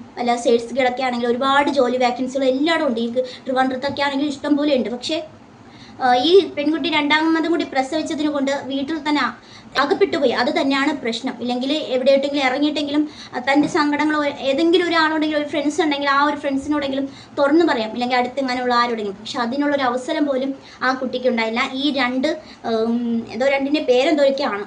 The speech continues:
ആ രണ്ടിൻ്റെ ഇടയ്ക്ക് അകപ്പെട്ടു. സത്യം പറഞ്ഞാൽ ആഹാരം കൊടുക്കാണ്ട് കൊല്ലുന്നു, വെള്ളം കൊടുക്കാണ്ട് കൊല്ലുന്നു എന്ന് പറയുന്നതൊക്കെ വലിയൊരു ഇതിന്. അപ്പോൾ രണ്ട് ദിവസം വീട്ടിൽ നിൽക്കുമ്പോഴത്തേക്ക് പറയും, നാട്ടുകാര്, ഈ നാട്ടുകാരെയാണ് സഹിക്കാൻ പറ്റുന്നത്. എന്തോ നാട്ടുകാർക്ക് ഇപ്പൊ വീട്ടിലുണ്ടോ? വീട്ടിലുണ്ടോ?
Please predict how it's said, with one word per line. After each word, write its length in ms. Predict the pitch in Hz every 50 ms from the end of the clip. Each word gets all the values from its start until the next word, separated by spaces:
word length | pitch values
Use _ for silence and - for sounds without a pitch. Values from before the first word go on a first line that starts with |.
| - - -
ആ 200 | 208 220 240 262
രണ്ടിൻ്റെ 360 | 269 254 240 240 262 262 262
ഇടയ്ക്ക് 300 | 240 226 233 233 - -
അകപ്പെട്ടു. 420 | 247 208 202 226 226 254 240 247 254
സത്യം 160 | - - 311
പറഞ്ഞാൽ 240 | 320 320 320 349 339
ആഹാരം 600 | 294 262 262 277 285 285 339 330 330 339 339 330
കൊടുക്കാണ്ട് 540 | 294 277 247 254 247 - 311 302 311 302 320
കൊല്ലുന്നു, 420 | 294 277 262 247 254 285 294 294
വെള്ളം 480 | 294 294 294 277 254 240 247 254 269 277
കൊടുക്കാണ്ട് 440 | 285 269 269 269 269 269 262 262 254
കൊല്ലുന്നു 460 | 247 247 233 240 254 262 269 269 269 - - - - - - - - 262
എന്ന് 340 | 254 254 269 269 269 254
പറയുന്നതൊക്കെ 680 | 240 233 254 233 233 240 262 269 277 269 262 254 - 285
വലിയൊരു 580 | 254 233 226 226 233 247 254 269 285 277 254 254
ഇതിന്. 260 | 220 208 202 196 196 - - - - - - - - - - - - -
അപ്പോൾ 180 | 311 - 370 381 285 220
രണ്ട് 260 | 247 269 262 269 277 311
ദിവസം 180 | 311 311 349
വീട്ടിൽ 160 | 311 285 247
നിൽക്കുമ്പോഴത്തേക്ക് 480 | 269 302 294 302 285 285 247 - 262 294
പറയും, 340 | 277 233 208 202 - - - - - - -
നാട്ടുകാര്, 460 | 294 285 294 302 294 392 370 320 277 -
ഈ 40 | 320
നാട്ടുകാരെയാണ് 680 | 294 277 262 254 262 269 269 359 349 339 330 302 302
സഹിക്കാൻ 340 | 320 - 254 226 - 269 247
പറ്റുന്നത്. 340 | 233 233 233 233 262 285 311
എന്തോ 120 | 320 285
നാട്ടുകാർക്ക് 340 | 254 247 247 294 285 233 262 277 - - - - - - - - - 392
ഇപ്പൊ 180 | 415 427 440
വീട്ടിലുണ്ടോ? 680 | 403 381 370 359 - 381 359 302 277 277 254 208 202 220 - - - - - -
വീട്ടിലുണ്ടോ? 600 | 330 330 349 349 294 294 277 277 254 240 247 254